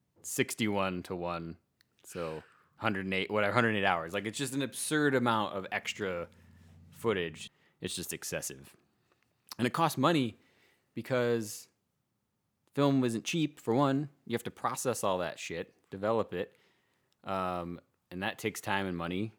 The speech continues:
Uh, even in today's, in today's digital world, like,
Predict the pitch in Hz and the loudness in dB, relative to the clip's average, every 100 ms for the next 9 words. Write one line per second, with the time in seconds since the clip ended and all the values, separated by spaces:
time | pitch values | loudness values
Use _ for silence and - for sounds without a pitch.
0 | _ 98 95 120 175 233 170 170 143 123 | _ -6 -2 0 2 0 4 4 4 4
1 | 123 180 160 117 - 113 107 127 117 101 | 6 4 0 -6 -8 -8 -2 -2 -2 -4
2 | 110 127 143 156 180 180 110 98 | -4 -2 0 2 0 0 -2 -2